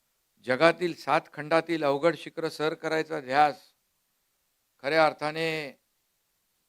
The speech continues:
आपले शरद कुलकर्णी यांनी घेतला आणि सतत दहा वर्ष प्रयत्न करून त्यांनी वयाच्या साठाव्या वर्षी हे ध्येय पूर्ण केलं. ही मोठी अचिव्हमेंट आहे.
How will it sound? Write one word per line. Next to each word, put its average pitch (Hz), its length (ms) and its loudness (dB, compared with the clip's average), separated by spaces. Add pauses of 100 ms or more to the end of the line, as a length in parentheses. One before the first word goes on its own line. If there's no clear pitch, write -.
(1080)
आपले 135 280 -6
शरद 135 260 -4
कुलकर्णी 147 680 -8 (120)
यांनी 135 340 -8
घेतला 131 480 -6 (460)
आणि 175 160 -8
सतत 175 360 -4
दहा 165 340 4
वर्ष 202 360 2
प्रयत्न 165 580 -2
करून 175 400 -6
त्यांनी 147 220 -12
वयाच्या 151 440 -4
साठाव्या 165 640 -2
वर्षी 143 340 -10
हे 143 140 -6
ध्येय 143 300 -8 (920)
पूर्ण 185 260 -4 (100)
केलं. 127 400 -8 (540)
ही - 60 -4
मोठी 190 320 -2
अचिव्हमेंट 165 580 0
आहे. 104 120 -10